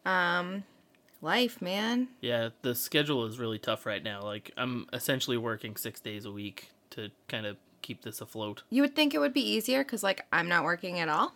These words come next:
Speaker 2: Yeah, but
Speaker 1: But
Speaker 2: it's actually
Speaker 1: it's
Speaker 2: m-,
Speaker 1: not.
Speaker 2: it's more difficult.
Speaker 1: <laughs>
Speaker 2: Yeah.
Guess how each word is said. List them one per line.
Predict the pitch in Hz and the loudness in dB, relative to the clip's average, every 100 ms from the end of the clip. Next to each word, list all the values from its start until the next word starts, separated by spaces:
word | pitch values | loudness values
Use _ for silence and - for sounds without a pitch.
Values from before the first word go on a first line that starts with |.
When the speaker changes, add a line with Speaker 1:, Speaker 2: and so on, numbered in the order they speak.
| - | -4
Speaker 2:
Yeah, | 139 110 | 0 0
but | 107 | 6
Speaker 1:
But | 220 | 8
Speaker 2:
it's | 202 208 | 8 8
actually | - 226 | 4 2
Speaker 1:
it's | |
Speaker 2:
m-, | 247 | 4
Speaker 1:
not. | 311 233 180 | 8 10 10
Speaker 2:
it's | - - | 6 2
more | 139 123 | 2 4
difficult. | 117 117 120 113 320 311 | 2 -2 -8 -6 -6 -6
Speaker 1:
<laughs> | - | -2
Speaker 2:
Yeah. | 117 104 | -2 0